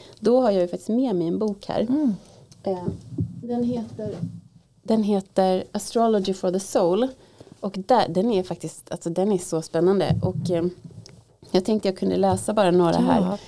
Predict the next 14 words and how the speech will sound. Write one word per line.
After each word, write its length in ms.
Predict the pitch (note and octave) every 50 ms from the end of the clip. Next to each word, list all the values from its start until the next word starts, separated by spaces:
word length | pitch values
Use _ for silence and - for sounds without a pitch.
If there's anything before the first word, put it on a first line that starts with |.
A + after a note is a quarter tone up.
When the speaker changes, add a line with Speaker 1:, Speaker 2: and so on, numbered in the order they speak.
| - - - -
Speaker 1:
några, 400 | G3 F#3 F3+ E3+ E3+ E3 E3 E3+
ehm, 680 | - - F3+ F3+ F3 E3+ F3 F3 - - - - - -
affirmationer 880 | - G3 - - G#3 G3 G3+ G#3+ - - - D4 D4 A#3+ F#3 E3+ - F#3
som 280 | - - - F3+ E3+ E3
då 160 | D#3+ D#3+ -
är 100 | - E3+
bra 300 | E3+ E3+ E3 D3+ D3+ -
om 100 | F3 F3
man 140 | F3 E3 E3
har 340 | D#3+ E3+ - - - - -
Vattumannen 760 | G#3+ G#3 - - - G3+ G#3 A#3+ B3+ A#3 F#3 - - - G3 - - _ - - - - - _ -
som 520 | - - - E3+ D#3+ E3 E3 - - - - -
norra 280 | F#3 F#3 F3+ E3 F3 G3
nod. 380 | C4+ - - - - - -